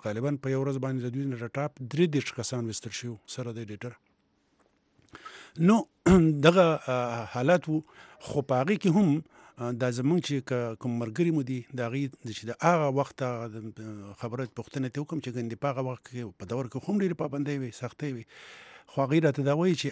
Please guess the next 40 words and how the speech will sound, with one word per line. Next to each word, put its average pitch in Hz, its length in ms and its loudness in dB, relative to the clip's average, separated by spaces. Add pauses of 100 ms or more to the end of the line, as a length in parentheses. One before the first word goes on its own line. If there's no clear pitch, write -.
هغه 143 600 2
د 123 260 -4
نه 139 120 0
اوس 151 260 0
په 147 120 -2
نسبت 131 340 2
باندې، 120 720 -2
خو 170 120 4
بیا 202 140 8
هم 196 80 6
یو، 156 120 8 (600)
ما-، 127 280 -2
ماشاءالله 143 460 4
دور، 156 300 6
یو، 127 360 4
یو 127 240 -6
فوجي، 135 580 -2
آه، 113 400 -4
آمر 127 200 0
و، 113 80 -6 (460)
آه، 110 200 -6
جنرال 117 320 -2
و. 123 60 -8 (440)
خو، 214 300 4 (400)
آه، 143 360 -2 (180)
د 143 120 0
اوسني 147 640 4
چې 170 280 4
کوم 143 300 0
حکومت 135 480 0
دی، 165 260 4
دا 156 60 2
خو 156 120 0
جمهوریت 139 440 0
دی، 196 80 4
خو 143 140 -4
په - 140 -6
دې 127 220 2
کې 156 100 -4
چې 131 100 -8